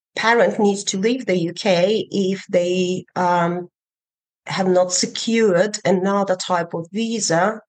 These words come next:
allowing them to stay there, because the idea is that the parent can support the children, um, up to the age of twelve, and after children turn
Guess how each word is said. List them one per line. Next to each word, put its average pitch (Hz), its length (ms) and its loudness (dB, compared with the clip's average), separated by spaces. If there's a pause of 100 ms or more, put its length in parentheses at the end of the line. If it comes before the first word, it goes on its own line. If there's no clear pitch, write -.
allowing 180 460 4
them 180 160 0
to 180 160 -6
stay 196 400 0
there, 139 340 -4 (120)
because 175 360 0
the 180 100 2
idea 220 640 2
is 175 380 -2
that 175 240 -2
the 180 120 -4
parent 214 640 0 (520)
can 190 220 2
support 262 580 0
the 190 120 0
children, 180 760 0 (180)
um, 165 480 0 (180)
up 202 200 -2
to - 120 -6
the 170 160 0
age 160 220 2
of 156 180 -2
twelve, 208 580 0
and 160 180 0 (120)
after 220 800 2
children 190 400 -4
turn 190 320 0